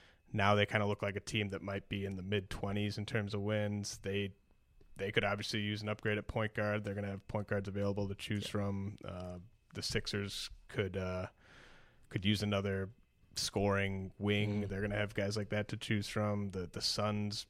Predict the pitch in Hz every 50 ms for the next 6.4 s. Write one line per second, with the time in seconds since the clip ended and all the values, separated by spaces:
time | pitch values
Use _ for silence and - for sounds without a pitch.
0 | _ _ 110 107 - 104 104 101 104 101 107 107 104 98 98 110 113 - - 120
1 | 110 110 113 - - 117 - - 123 117 113 117 117 120 120 120 110 101 92 -
2 | - 98 98 98 95 90 - 98 95 - 92 92 - - 101 92 - - 110 101
3 | 107 101 101 - - - 90 92 95 98 101 98 101 101 101 95 98 - - 101
4 | 95 95 98 - - 101 98 98 - - 101 98 98 98 98 101 - _ _ _
5 | _ _ 113 104 - 92 95 95 95 95 95 95 98 113 123 123 - - - -
6 | 160 139 123 123 120 117 113